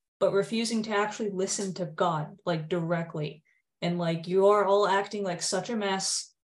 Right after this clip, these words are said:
All this homophobia, all this racism, all this terrible stuff. Like, what is this? So <laughs> as I got older, it became very much entwined with, like, social justice for me.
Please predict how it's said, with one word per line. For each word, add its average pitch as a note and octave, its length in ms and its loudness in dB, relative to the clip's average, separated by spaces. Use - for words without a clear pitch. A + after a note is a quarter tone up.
All G3 240 6
this A3+ 160 0
homophobia, G3 640 4
all F#3 140 4
this G3 180 6
racism, F#3+ 500 0
all F3+ 140 -2
this G3 180 0
terrible G3 320 0
stuff. F#3 320 -2
Like, F#3 120 4
what F#3 260 4
is G3+ 160 8
this? D3+ 340 -8
So F#3 500 2
<laughs> - 180 -18
as G#3 140 2
I G#3 80 6
got G3+ 220 6
older, E3+ 360 0
it F#3 120 0
became G3 300 -4
very G3+ 180 4
much G3+ 200 0
entwined F3 460 -2
with, E3+ 100 -4
like, D3+ 160 -2
social - 320 -6
justice A3+ 520 2
for G#3 120 -6
me. G3 340 -2